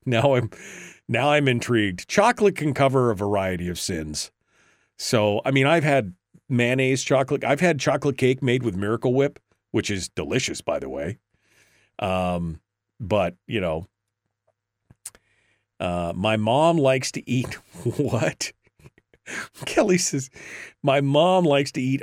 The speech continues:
onions and a glass of buttermilk." Ooh, why don't you just have a greasy pork sandwich served in a dirty ashtray? I'm just asking.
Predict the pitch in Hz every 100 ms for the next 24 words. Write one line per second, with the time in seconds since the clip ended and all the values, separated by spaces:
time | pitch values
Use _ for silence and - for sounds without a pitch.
0 | - 135 135 139 123 110 104 107 113 -
1 | 98 95 104 95 85 71 - - _ _
2 | _ _ _ _ 113 143 113 - - _
3 | _ _ _ _ 170 180 180 - 127 143
4 | - 131 123 95 92 156 - 139 127 127
5 | 117 127 113 120 117 - 104 120 110 113
6 | 104 90 92 90 80 73 73 - 64 55
7 | - _ _ _ 92 95 95 76 71 92
8 | 85 76 64 - 65 67